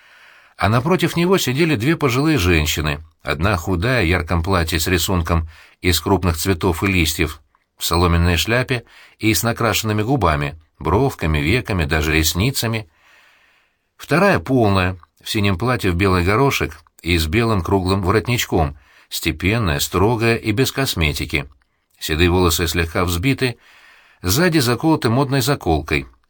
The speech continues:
"Мы с утра приходим на точку", принялась объяснять цветастая старушка исключительно Наталье. "Обычно в половине девятого уже на месте". "Простите", перебила та,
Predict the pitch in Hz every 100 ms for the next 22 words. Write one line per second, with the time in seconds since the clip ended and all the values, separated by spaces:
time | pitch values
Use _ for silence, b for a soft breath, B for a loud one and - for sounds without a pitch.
0 | _ _ _ _ 73 78 87 85 87 82
1 | 110 113 82 82 104 113 123 135 123 78
2 | - 71 - b b b b 82 82 87
3 | 80 87 82 85 104 98 - 90 92 87
4 | - 82 - 92 120 - 117 92 107 104
5 | 110 98 120 104 110 110 123 107 76 69
6 | 65 - _ _ _ - 73 117 143 160
7 | 143 - 123 131 135 131 117 135 156 107
8 | 87 92 101 143 135 80 - - 67 b
9 | b b b b b b b 82 80 80
10 | 71 76 78 71 76 71 78